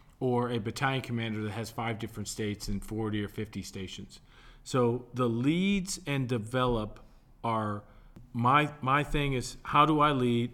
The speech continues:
And then more importantly, how do I invest in our future leaders like C J and other battalion commanders? Because at some point in time,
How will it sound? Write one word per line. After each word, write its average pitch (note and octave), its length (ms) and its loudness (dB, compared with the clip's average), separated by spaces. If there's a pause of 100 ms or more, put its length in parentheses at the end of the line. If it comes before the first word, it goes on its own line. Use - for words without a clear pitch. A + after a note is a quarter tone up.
And A#2+ 140 -2
then A2 240 -2 (240)
more C3 160 2
importantly, A2+ 760 -2 (240)
how D3+ 300 2
do C#3+ 200 2
I B2 560 2 (640)
invest A2 880 -2 (300)
in A#2 180 -2
our G#2+ 160 -2
future B2 680 -2
leaders G#2 580 -2 (280)
like C3 300 2
C A#2+ 340 0
J G#2 600 -2 (120)
and A#2 200 -6
other B2 280 -2
battalion G#2+ 540 -4
commanders? G2 640 -4 (280)
Because B2+ 440 -2
at D#3 140 -6
some E3+ 180 0
point F3+ 240 -4
in - 60 -18
time, B2 420 -2